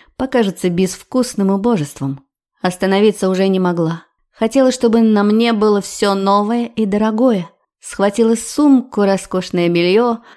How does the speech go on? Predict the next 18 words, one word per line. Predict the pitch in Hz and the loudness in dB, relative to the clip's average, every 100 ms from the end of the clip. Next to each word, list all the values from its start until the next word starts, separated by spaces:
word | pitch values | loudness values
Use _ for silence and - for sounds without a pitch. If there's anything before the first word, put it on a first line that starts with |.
| _ | _
золотую | 175 190 233 294 - | -2 0 0 0 0
Пандору, | 185 175 180 226 285 214 | 0 0 2 2 2 0
кольцо, | 160 151 147 - 220 240 220 _ | -2 -6 -8 -2 0 0 -4 _
серьги. | - - 160 180 202 185 180 _ _ _ _ - | -20 -4 0 0 0 -4 -10 _ _ _ _ -6
В | 214 220 | 0 2
результате, | 233 220 233 233 302 302 | 4 4 2 0 -4 -2
спустив | 240 - 185 - 185 | -6 -4 -6 -4 -6
целое | - 269 285 196 | -2 0 2 0
состояние, | 180 165 - 196 294 349 311 247 - _ - | -2 -8 -2 0 2 4 4 2 -6 _ -4
вернулась | 202 247 330 285 196 | 0 4 4 4 2
домой | 220 269 277 | 2 2 2
довольная, | 180 175 180 254 269 247 226 190 _ _ - | 0 -2 0 4 4 2 0 -4 _ _ -6
злорадно | 156 175 180 202 220 220 | 0 2 2 2 0 -4
потирая | - 165 - 165 170 | -4 -12 -6 -2 0
лапки. | 180 208 - - 170 - _ _ _ | 2 0 -4 -16 -16 -18 _ _ _
Спать | - - - 233 214 | -20 -10 -2 -2 -2
легла | 185 185 190 | -4 -2 0
рано, | 208 262 220 | 2 0 0